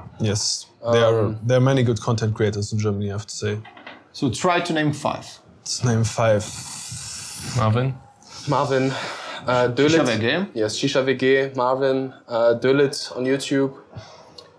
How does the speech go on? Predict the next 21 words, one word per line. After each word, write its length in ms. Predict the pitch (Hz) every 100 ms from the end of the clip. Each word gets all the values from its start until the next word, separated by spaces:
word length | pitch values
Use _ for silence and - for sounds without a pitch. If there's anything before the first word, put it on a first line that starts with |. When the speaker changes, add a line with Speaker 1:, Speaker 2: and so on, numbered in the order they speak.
| - -
Speaker 2:
um, 720 | 113 110 113 110 110 110 113 135
Shisha 320 | 131 127 123
Deutschland, 580 | 127 135 143 139 139 - _ _ _ _
Shisha 720 | - - - - - 107 123
Speaker 1:
Cengiz. 60 | 117
Speaker 2:
Germany, 540 | 127 139 135 135 135
Cengiz 640 | 123 123 135 139 139 - - _ 117 120
on 100 | 117
Instagram. 640 | 131 - 135 123 123 139 - -
Speaker 1:
Yeah. 300 | 104 98 107 110 - - - - - -
Speaker 2:
Maxi, 540 | 113 120 - 127 139 - - -
Allgäu 260 | 123 131 -
Shisha. 500 | 139 131 135 135 139 _ _ _ _ _ -
Speaker 1:
Directly, 600 | 110 113 120 - 127 131 - - _
Current 220 | - 123
Speaker 2:
Direct. 140 | 117 120
Speaker 1:
Smoke 280 | 131 123 120
as 120 | 113
well. 320 | 123 131 139 - - - _ _ _ _
Speaker 2:
Yes. 300 | 123 113 - - -
Speaker 1:
Them, 440 | 107 117 117 -